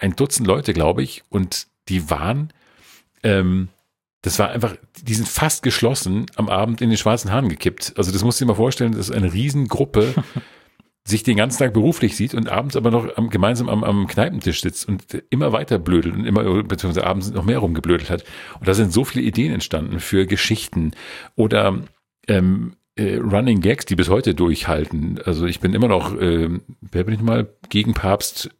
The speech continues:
leck mich der Erste. <laughs> Das wu-, das wurde vor ungefähr zwanzig Jahren im Schwarzen Hahn zu Landshut, ähm, verkündet. Und, äh, das sind, äh, solche Sachen sind immer großartig und, und, äh, das konnte man eben beim Radio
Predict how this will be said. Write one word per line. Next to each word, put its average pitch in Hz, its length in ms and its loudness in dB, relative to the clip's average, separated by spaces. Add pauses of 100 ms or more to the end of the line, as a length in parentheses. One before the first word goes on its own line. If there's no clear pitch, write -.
leck - 260 0
mich 98 140 0
der - 160 4
Erste. 101 480 0 (480)
<laughs> - 0 - (260)
Das 113 340 2
wu-, 170 180 2 (500)
das 104 320 2
wurde 127 200 4
vor 117 160 2
ungefähr 117 300 2
zwanzig 117 460 2
Jahren 104 240 4
im 110 80 0
Schwarzen 107 480 0
Hahn 113 200 2
zu - 120 -2
Landshut, 104 680 0
ähm, 76 360 2 (260)
verkündet. 95 540 0 (1700)
Und, 104 440 0
äh, 98 320 4 (400)
das 90 200 0
sind, 127 420 0 (600)
äh, 98 340 0
solche 98 260 0
Sachen 113 140 4
sind 107 80 4
immer 101 140 2
großartig - 720 -4
und, 90 180 -4
und, 95 240 -6
äh, 92 200 -4
das 95 200 0
konnte 117 220 2
man 110 140 2
eben 104 180 2
beim 90 140 2
Radio 92 540 0